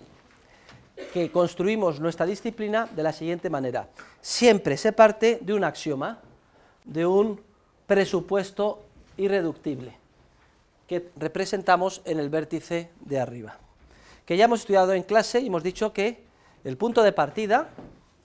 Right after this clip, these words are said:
el presupuesto irreductible, que no cabe referir a ningún otro en la teoría económica, es siempre el concepto de acción humana.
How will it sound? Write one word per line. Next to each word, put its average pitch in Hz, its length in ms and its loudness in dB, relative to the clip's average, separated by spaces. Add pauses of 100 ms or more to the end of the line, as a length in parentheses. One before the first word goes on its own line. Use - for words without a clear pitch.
(340)
el 147 100 -10
presupuesto 202 560 -6
irreductible, 196 680 -4 (920)
que 160 80 -2
no 175 100 2
cabe 185 180 4
referir 170 340 0
a 160 80 4
ningún 156 300 -2
otro 185 340 -2 (1000)
en 156 260 -2
la 139 380 0 (460)
teoría 139 580 0
económica, 185 640 -2
es 175 140 -6
siempre 208 580 -2
el 220 180 -2
concepto 180 560 -2
de 214 240 0 (260)
acción 175 560 -4 (180)
humana. 117 400 -4